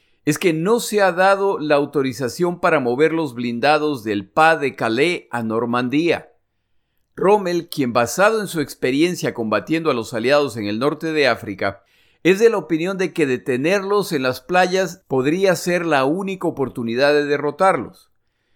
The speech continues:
Mantener las fuerzas blindadas a kilómetros de distancia para iniciar contraataques no va a resultar.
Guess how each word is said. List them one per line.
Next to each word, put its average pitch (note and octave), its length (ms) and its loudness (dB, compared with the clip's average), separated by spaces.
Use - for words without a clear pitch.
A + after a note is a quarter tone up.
Mantener A2 400 -2
las D#3+ 160 2
fuerzas F3+ 400 -2
blindadas C#3+ 580 2
a B2 80 -4
kilómetros D3+ 760 0
de A#2+ 100 -4
distancia A#2 760 -4
para G2+ 140 -2
iniciar G#2+ 420 0
contraataques D#3 880 -4
no D#3+ 340 4
va D#3 180 6
a C#3+ 40 4
resultar. A#2 720 -6